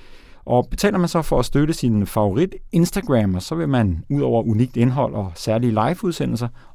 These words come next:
også få et særligt badge på sin profil, der viser, at man er subscriber og dermed lidt mere fan end dem, der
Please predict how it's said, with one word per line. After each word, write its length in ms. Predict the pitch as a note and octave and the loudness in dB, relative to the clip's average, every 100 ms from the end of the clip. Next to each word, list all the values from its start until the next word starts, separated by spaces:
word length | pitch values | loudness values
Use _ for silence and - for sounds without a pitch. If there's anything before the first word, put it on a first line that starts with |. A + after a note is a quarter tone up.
| - | 0
også 260 | C3 B2+ D#3 | 0 0 -2
få 200 | C3+ C3 | 0 0
et 60 | |
særligt 360 | - B2 A#2 C#3+ - - | 0 0 0 -2 -10 -2
badge 320 | D3 F3 - - | 0 0 -6 -12
på 60 | F3+ | -4
sin 180 | C#3 | -2
profil, 420 | - A#2 - A#2+ - - | -2 -2 -2 -2 -4 -4
der 60 | D3 | -4
viser, 420 | A2 B2+ A2 C#3+ | -2 -4 -2 -6
at 160 | - A2+ | -2 -2
man 120 | G#2+ | -2
er 60 | F#2+ | -4
subscriber 640 | - G2+ - A#2+ B2 C#3+ | -10 -12 -4 0 0 0
og 180 | F3 - | -6 -4
dermed 300 | C#3+ D#3 D#3+ | -4 -2 -4
lidt 340 | G3 A3+ B3 G#3 | -4 -4 -2 0
mere 180 | C3+ | -2
fan 420 | A2+ B2+ A2+ G2+ - | 0 0 0 -2 -2
end 100 | A#2 | -2
dem, 220 | A2 F#2+ | 2 0
der 180 | - A2 | 0 -4